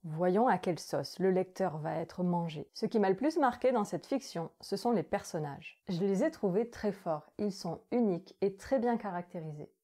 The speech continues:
On a par exemple Vic Altran, l'inspecteur principal dont la mémoire est exceptionnelle, ce qui ne l'empêche pas d'être empêtré dans une tonne d'ennuis familiaux. Ce personnage a un côté très touchant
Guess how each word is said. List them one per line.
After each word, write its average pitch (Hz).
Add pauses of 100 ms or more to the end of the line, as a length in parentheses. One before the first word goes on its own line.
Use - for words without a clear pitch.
(120)
On 214
a 269
par 233
exemple 196
Vic 285
Altran, -
l'inspecteur 247
principal 208
dont 190
la 254
mémoire 208
est 175
exceptionnelle, 185 (220)
ce -
qui 190
ne 190
l'empêche 202
pas 190
d'être 185
empêtré 196
dans 175
une 185
tonne 220
d'ennuis 190
familiaux. 175 (540)
Ce -
personnage 240
a 170
un 175
côté 233
très 285
touchant 220